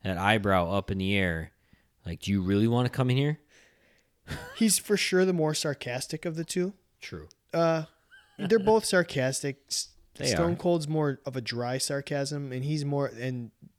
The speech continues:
Speaker 2: Dwayne The Rock is way more of a direct, sarcastic.
Speaker 1: <laughs>
Speaker 2: I think, um, I think The Rock would be really bad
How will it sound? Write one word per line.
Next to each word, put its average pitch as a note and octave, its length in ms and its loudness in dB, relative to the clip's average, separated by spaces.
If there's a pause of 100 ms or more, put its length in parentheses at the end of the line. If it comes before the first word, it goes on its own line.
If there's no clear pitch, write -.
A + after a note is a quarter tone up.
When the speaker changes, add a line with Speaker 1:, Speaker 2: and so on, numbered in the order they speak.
(100)
Speaker 2:
Dwayne C#3 600 -4
The C3+ 100 -4
Rock C3 340 -2
is A#2 140 -2 (180)
way D3 360 -2
more C#3 220 2
of A#2+ 100 -2
a A2+ 80 -2 (240)
direct, B2 680 -4 (440)
sarcastic. B2+ 880 -4 (280)
Speaker 1:
<laughs> - 0 - (2250)
Speaker 2:
I D#3+ 60 -2
think, G3+ 340 4
um, D3 360 4 (1040)
I D3 100 0
think F3 380 -2
The D3 100 2
Rock B2+ 340 -2
would C#3 80 -4
be B2 120 -2
really B2+ 380 0
bad A#2 480 -2